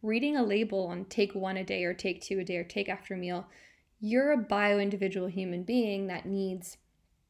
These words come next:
a specific approach. Some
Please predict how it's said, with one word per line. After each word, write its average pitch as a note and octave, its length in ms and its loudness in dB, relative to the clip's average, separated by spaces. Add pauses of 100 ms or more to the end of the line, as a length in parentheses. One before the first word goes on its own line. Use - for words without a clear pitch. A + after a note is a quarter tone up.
(720)
a B3 60 0
specific B3 560 0
approach. - 560 -4
Some A#3+ 540 2